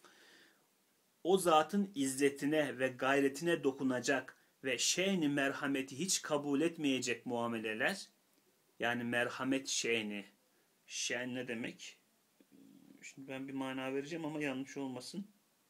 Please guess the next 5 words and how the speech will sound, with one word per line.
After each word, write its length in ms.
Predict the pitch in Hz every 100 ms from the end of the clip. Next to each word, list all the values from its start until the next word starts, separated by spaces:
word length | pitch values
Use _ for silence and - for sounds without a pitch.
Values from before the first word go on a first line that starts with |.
| _ _ _ _ _ _ _ _ _ _ _ _ _ _ _ _ -
Merhametin 720 | 143 147 151 156 147 185 170
gereği 400 | 135 123 120 117
diye 200 | 113 110
verilmiş 500 | 113 107 113 - -
burada. 340 | 110 - -